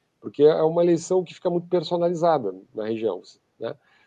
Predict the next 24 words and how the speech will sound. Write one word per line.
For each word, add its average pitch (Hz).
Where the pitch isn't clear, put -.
Então, 95
o, 165
se -
você 220
tem 170
o -
voto 120
distrital, 139
toda 233
eleição 139
no 123
distrito, 151
você 107
dividiria, 127
por 117
Rio 104
Grande 110
do 101
Sul, 107
em 101
trinta 147
e -
um 107
distritos, -